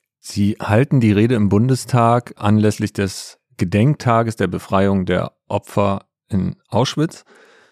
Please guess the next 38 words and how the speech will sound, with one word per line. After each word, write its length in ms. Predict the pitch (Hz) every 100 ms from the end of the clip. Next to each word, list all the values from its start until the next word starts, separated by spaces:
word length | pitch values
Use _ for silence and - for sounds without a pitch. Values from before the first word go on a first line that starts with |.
| _ _
Und 340 | - 107 104 -
Susanne 420 | - 107 95 104 92
Hähnle, 640 | 110 139 143 131 143 - _ _
als 160 | 101
ich 100 | 95
mit 180 | 107 92
ihr 320 | 110 117 110
gesprochen 560 | - 101 - 117 151 131
hab, 260 | 123 120 - - - _ _ _ _
Bertolt 340 | 101 113 120
Beitz 240 | - 110 -
hat 120 | 101
auch 300 | 95 113 -
mit 160 | 95 -
seiner 260 | 85 82
Familie 420 | 78 82 85 82
nicht 280 | 85 85 -
über 180 | - 82
das 200 | 87 -
gesprochen, 520 | - - 80 - 87 - _ _ -
was 280 | 90 - _
damals 460 | - 82 - - -
war. 300 | 90 90 -
Sie 160 | - 90
hat 100 | 98
das 140 | 98
auch 320 | 82 92 - - - _
erst 280 | 95 98 -
sehr 220 | 95 95
viel 220 | - -
später 300 | 92 92 92
erfahren. 420 | 85 82 - 82
Und 140 | 90 90
als 100 | -
Sie 100 | 95
gerade 200 | 90 95
die 80 | 87
Sprachnachricht 720 | - 101 120 110 110 120